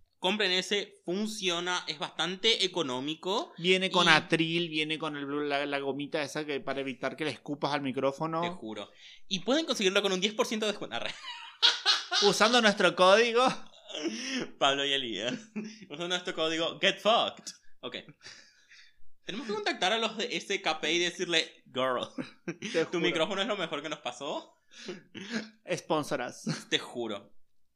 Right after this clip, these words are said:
Speaker 1: En fin.
Speaker 2: Anyways.
Speaker 1: Mil novecientos setenta y ocho empieza en mil novecientos noventa y cuatro. ¡Woo!
Speaker 2: ¡Woo!
Speaker 1: Eh, sí.
Speaker 2: Se van a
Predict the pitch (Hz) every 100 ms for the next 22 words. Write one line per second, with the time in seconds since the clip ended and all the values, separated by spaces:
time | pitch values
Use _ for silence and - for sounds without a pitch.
0 | - 330 302 302 294 294 294 294 294 320
1 | 226 196 196 180 143 120 190 170 135 127
2 | 123 _ _ _ - 190 240 240 208 202
3 | 175 180 180 202 160 151 147 151 120 113
4 | 123 143 151 156 175 208 302 - 165 123
5 | 339 453 494 453 359 427 415 392 302 -
6 | _ - - 143 139 135 127 160 131 107
7 | - - 185 175